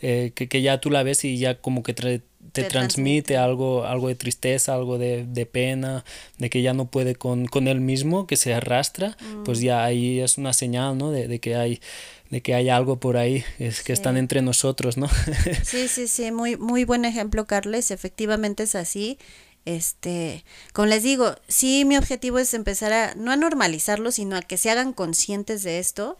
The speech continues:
Speaker 2: porque mientras más conciencia tengamos, más poder de acción tenemos, y creo que eso ya ha quedado demostrado en satva.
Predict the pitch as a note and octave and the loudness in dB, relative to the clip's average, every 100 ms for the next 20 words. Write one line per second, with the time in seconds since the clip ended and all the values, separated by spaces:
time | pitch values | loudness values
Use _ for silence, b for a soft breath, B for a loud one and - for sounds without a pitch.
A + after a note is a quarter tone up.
0 | - G3 F#3 G3+ G3+ G3 G3+ A3 A#3 - | -6 -6 -4 -6 -6 -2 -2 -2 -2 -2
1 | B3+ B3 A#3+ A#3 A#3 G3 F3+ F#3 G#3 G#3+ | -2 -2 -2 -2 -2 -4 -4 -6 -6 -6
2 | G#3+ G#3 - G#3 G3+ F#3 F#3 - F#3+ F3+ | -4 -4 -2 -2 -2 -4 -4 -4 -4 -6
3 | F#3+ F#3+ F#3+ F#3 F3+ E3+ G3 G3+ G3+ F#3+ | -8 -8 -8 -10 -12 -10 -10 -10 -10 -10
4 | G3+ F#3 F#3 F#3+ F3+ F#3 F3+ F#3 F#3+ E3 | -8 -6 -4 -4 -6 -8 -8 -8 -8 -10
5 | - F3 F3 F3 F#3 E3+ F#3 G3+ | -6 -6 -4 -4 -2 -2 -2 -4